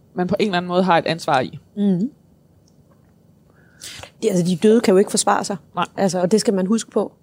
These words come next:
Speaker 2: når man taler om dem. Omvendt, så tror jeg, at det kan også være enormt fritsættende, når folk de dør. Altså, det kan give en enorm frihed i familierne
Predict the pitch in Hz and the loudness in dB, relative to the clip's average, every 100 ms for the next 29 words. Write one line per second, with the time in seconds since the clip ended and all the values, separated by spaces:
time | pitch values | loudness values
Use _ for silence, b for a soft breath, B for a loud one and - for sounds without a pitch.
0 | - 180 180 214 196 180 202 156 _ B | -8 -6 -4 -4 -4 -6 -10 -14 _ B
1 | B B B B B B B _ 208 247 | B B B B B B B _ 0 2
2 | 254 175 - - 220 220 214 196 - 185 | 0 -2 -8 -8 -4 0 2 2 -2 -4
3 | - - _ _ _ _ - - _ _ | -6 -14 _ _ _ _ -20 -20 _ _
4 | _ _ _ _ _ _ _ _ _ _ | _ _ _ _ _ _ _ _ _ _
5 | _ - 202 202 196 202 220 196 214 190 | _ -4 0 2 2 2 0 0 -2 -2
6 | 254 247 - 208 185 151 - 185 - - | -2 0 -2 -4 -8 -10 -6 -2 0 -2
7 | - 185 - - b b b b _ 208 | -2 -2 -4 -10 b b b b _ -2
8 | 180 196 196 202 214 208 208 214 226 220 | -2 0 2 2 2 0 0 0 0 -2
9 | 202 262 233 226 202 190 208 226 220 196 | -2 2 2 2 0 0 0 0 -2 -4
10 | 175 | -8